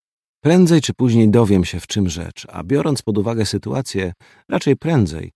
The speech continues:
niż później. Gdyby sprawa nie była pilna, frau Inga nie działałaby tak energicznie. Z zamyślenia wyrwał mnie dzwonek telefonu. Oficer dyżurny garnizonu, czas się zbierać.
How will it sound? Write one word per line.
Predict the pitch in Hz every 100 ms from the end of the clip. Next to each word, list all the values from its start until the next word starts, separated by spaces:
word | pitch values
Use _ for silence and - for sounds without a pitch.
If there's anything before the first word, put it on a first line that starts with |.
| _ -
niż | 110 -
później. | 117 87 85 90 87 _ _ _ _ _ _ _ _ _ _ _
Gdyby | 101 139 160
sprawa | - 214 214
nie | 180
była | 156 156 117
pilna, | - 113 87 92 135
frau | - 131 143 120
Inga | 143 165 101 92 92 _ - -
nie | 120
działałaby | 117 135 180 147 139
tak | - 131 123 - - _ _ _
energicznie. | - 131 120 104 120 - - - - 92 _ _ _ _ _ _ _ _ _ _ _ _
Z | 101 -
zamyślenia | 107 143 151 226 220 151
wyrwał | 156 131 123
mnie | 117 107 98
dzwonek | 85 113 107
telefonu. | - 98 90 90 78 76 80 _ _ _ _ _ _
Oficer | - 196 180 135
dyżurny | 98 107 117 104
garnizonu, | 92 92 95 90 101 87 85 87
czas | - 95
się | -
zbierać. | 87 80 85 78 78 - -